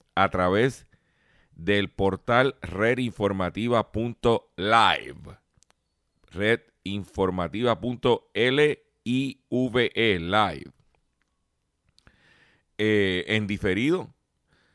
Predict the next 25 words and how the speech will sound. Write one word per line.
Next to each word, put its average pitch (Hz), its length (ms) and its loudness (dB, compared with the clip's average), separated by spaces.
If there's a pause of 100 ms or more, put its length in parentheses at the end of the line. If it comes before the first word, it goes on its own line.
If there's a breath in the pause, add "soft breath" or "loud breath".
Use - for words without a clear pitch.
(180)
eh, 104 220 0
las 98 100 -2
expresiones 107 560 -4
que 127 80 -6
estaré 104 280 -2
emitiendo 107 500 -6
durante 98 260 -4
el 87 80 -8
programa 92 400 -6
de 92 140 -2
hoy, 117 180 0
Gilberto 101 560 -4
Arbelo 92 320 -6
Colón, 87 260 -8
el 87 120 -12
que 87 100 -10
le 87 100 -6
habla, 98 260 -6
son 87 200 -8
de 87 80 -8
mi 87 140 -10
total 85 300 -6
y 87 40 -4
entera 85 300 -6
responsabilidad. 85 920 0